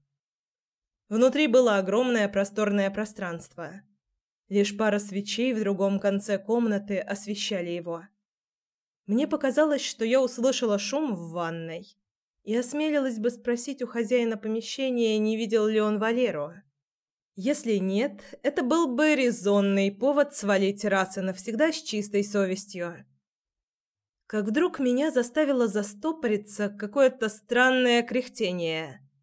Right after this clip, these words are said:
«Тебе хорошо?» «О, да!» Голос Валеры поверг меня в шок. Ноги приросли к полу.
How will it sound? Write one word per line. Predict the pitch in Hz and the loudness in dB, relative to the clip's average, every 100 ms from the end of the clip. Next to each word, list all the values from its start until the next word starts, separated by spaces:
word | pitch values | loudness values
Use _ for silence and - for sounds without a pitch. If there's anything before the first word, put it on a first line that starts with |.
| _ _ _ _ _ _ _ _ | _ _ _ _ _ _ _ _
«Тебе | - 202 196 202 | -6 0 4 4
хорошо?» | 208 202 190 - 214 240 233 _ _ _ _ - | 4 4 4 2 0 -2 -6 _ _ _ _ 2
«О, | 220 202 196 | 4 4 2
да!» | 165 147 135 196 170 160 160 131 - _ _ _ _ _ _ _ _ | 0 -8 -2 0 0 -4 -8 -18 -20 _ _ _ _ _ _ _ _
Голос | - 185 277 294 - | -2 2 4 2 0
Валеры | 214 214 214 294 294 | 2 2 4 2 2
поверг | 302 226 196 240 240 | 0 -2 4 2 2
меня | 214 202 196 190 | 0 0 0 -2
в | |
шок. | - - 151 156 - _ _ _ _ _ - | -8 -8 -10 -12 -20 _ _ _ _ _ -6
Ноги | 196 202 233 214 | 0 4 4 2
приросли | 240 - 196 185 190 - 190 | 0 0 0 2 0 -4 -6
к | 185 - | -6 -6
полу. | 180 156 156 | -6 -4 -6